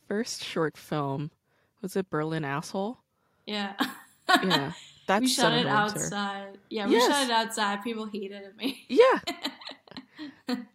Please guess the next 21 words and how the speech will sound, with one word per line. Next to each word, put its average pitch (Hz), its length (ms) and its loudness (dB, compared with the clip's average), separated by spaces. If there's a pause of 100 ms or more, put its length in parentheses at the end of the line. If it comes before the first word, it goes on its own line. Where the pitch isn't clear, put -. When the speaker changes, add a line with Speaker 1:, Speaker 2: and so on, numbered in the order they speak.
(400)
Speaker 2:
I 220 40 -10
think 254 160 0
we 285 120 0
only 254 260 2
shot, 254 240 -2
like, 214 180 -4
for 214 320 -6
one 208 580 -2
and 220 140 -8
a 220 80 -6
half 208 340 -8
or 202 80 -14
two 214 220 -10
hours 208 300 -6
outside, 269 540 -8
and 208 120 -2
then 208 160 -4
went 208 220 -2
back, 202 500 -2
like, 196 160 -12
f-, - 160 -20